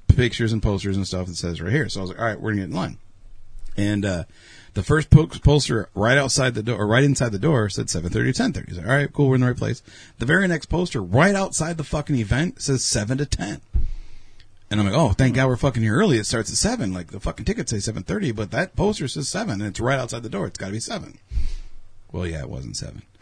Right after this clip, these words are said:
Um, it was after seven thirty before they even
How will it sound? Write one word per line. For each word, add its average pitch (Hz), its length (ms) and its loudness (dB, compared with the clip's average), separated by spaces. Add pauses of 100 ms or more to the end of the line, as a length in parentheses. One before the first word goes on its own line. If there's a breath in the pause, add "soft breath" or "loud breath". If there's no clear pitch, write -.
(600 loud breath)
Um, 90 540 0
it 107 100 0
was 107 460 -2 (180)
after 123 380 -2
seven 113 320 0
thirty 104 260 -2
before 101 260 -4
they 90 120 -2
even 90 220 -6